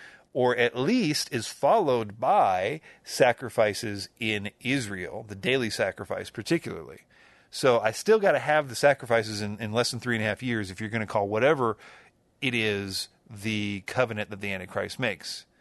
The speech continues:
I, I think that when you see what the Bible is talking about, there's not gonna be ambiguity or you gotta sit and wait to see if sacrifices start in the Temple Mount. I think it's gonna be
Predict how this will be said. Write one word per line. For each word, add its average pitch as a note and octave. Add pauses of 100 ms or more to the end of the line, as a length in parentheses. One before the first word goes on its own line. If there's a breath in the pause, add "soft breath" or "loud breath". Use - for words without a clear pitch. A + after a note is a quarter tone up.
(120)
I, C#3
I C3
think F3+
that A#2
when D3
you D3+
see D#3+
what C3+
the A2
Bible A#2+
is C3+
talking C#3+
about, C#3
there's C3
not D3+
gonna A2
be G2
ambiguity F#2+
or G2+ (220 loud breath)
you A#2
gotta G#2
sit G#2
and G#2
wait G2+
to G#2+
see G#2
if F#2+
sacrifices G#2+
start G#2+
in G2
the F#2+
Temple G#2
Mount. G2 (240 loud breath)
I C#3
think F3+
it's C#3+
gonna D3
be C#3+